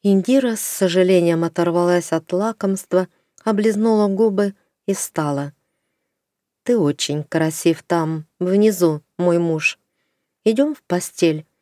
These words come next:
Я хочу узнать, как ты выглядишь, когда получаешь удовольствие". Зор вспыхнул, как все рыжие, он краснел всем телом и поспешил к постели. Начал было снимать свой наряд,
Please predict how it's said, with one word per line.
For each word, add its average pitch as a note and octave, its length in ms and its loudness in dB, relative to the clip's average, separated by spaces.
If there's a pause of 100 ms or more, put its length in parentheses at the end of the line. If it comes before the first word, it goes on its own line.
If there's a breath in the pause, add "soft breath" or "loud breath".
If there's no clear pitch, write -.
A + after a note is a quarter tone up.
(220)
Я F3 180 0
хочу F#3 320 -6
узнать, G#3 520 -4
как - 320 -6
ты E3+ 120 2
выглядишь, D#3+ 540 -2
когда E3+ 360 -4
получаешь F3 680 -2
удовольствие". F3 840 -2 (1160)
Зор F3+ 400 0
вспыхнул, D#3+ 840 -4 (400)
как D#3+ 180 -4
все E3 220 0
рыжие, D#3+ 400 2
он D#3 160 0
краснел E3+ 560 0
всем F#3 340 -2
телом D3+ 500 -2 (520)
и G3 80 0
поспешил A3 840 -2
к - 120 -20
постели. E3 760 0 (1400)
Начал E3+ 480 0
было E3+ 280 0
снимать F3 520 0
свой F3 280 2
наряд, G#3 360 -2